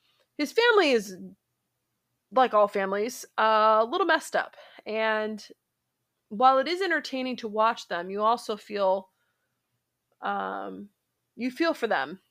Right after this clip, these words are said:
in the different circumstances of life that they're, they're dealt with. And, um,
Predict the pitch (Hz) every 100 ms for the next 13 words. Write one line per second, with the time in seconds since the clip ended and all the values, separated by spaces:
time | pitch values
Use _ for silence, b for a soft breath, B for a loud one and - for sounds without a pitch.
0 | _ _ _ - 202 190 208 277 269 -
1 | 233 226 226 208 196 196 190 190 196 185
2 | 175 180 - _ _ - 190 196 185 185
3 | 175 180 - 208 202 _ _ _ _ _
4 | _ - 208 202 190 190 190